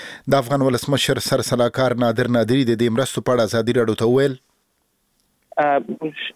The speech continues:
Speaker 2: آه، وړاندیز کړي دي چې تقریباً په پنځلسو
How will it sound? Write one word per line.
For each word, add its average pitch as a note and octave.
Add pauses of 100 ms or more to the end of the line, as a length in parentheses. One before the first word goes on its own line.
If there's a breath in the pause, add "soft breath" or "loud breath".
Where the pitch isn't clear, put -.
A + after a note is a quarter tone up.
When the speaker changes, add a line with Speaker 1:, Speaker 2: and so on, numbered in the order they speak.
(160)
Speaker 2:
آه، C#3
وړاندیز C#3+
کړي A3
دي D3+
چې -
تقریباً C#3+
په C#3+ (220)
پنځلسو E3